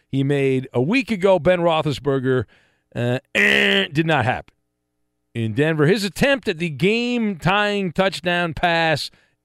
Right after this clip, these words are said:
intercepted in the end zone. The Broncos beat the Steelers twenty-four to seventeen, improving to five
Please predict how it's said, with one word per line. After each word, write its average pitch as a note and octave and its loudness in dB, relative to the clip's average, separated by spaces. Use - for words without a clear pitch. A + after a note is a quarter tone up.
intercepted C4 2
in F3 2
the F3 2
end A3 0
zone. F#3+ 2
The C#3+ -2
Broncos E3+ 0
beat C4 0
the A3+ -2
Steelers F#3 0
twenty-four F#3+ 0
to D#3 0
seventeen, C3+ -4
improving D3+ -2
to C#3 -2
five G3+ 2